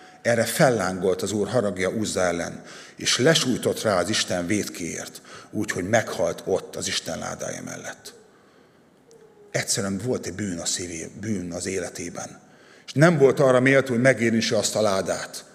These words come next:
Természetes reakció, megbillen az Úrnak a ládája, hát nyulunk, értjük, de vétek volt az életében, és ott azonnal meghalt.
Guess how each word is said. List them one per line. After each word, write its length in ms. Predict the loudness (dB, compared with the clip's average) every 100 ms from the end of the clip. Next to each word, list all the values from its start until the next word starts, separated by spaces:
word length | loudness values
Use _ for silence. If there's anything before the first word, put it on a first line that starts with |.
| -20 -20 -20 -20 6
Természetes 680 | 8 8 4 2 2 4 6
reakció, 500 | 8 6 4 2 6
megbillen 500 | 8 6 6 4 6
az 120 | 6
Úrnak 300 | 8 6 6
a 60 | 6
ládája, 540 | 6 8 8 8 6
hát 260 | 4 2 0 -12 -14 -6 6
nyulunk, 540 | 8 10 8 8 4
értjük, 540 | 6 4 6 4 4 -2 -14 -18 -20 -20 _ -16 2
de 180 | 4
vétek 440 | 6 4 4 -2 0
volt 240 | 0 0
az 120 | 0
életében, 440 | 0 0 -2 -4 -4
és 100 | 4
ott 240 | 4 6
azonnal 400 | -2 -2 -4 -4
meghalt. 580 | -4 -4 -6 -8 -8 -16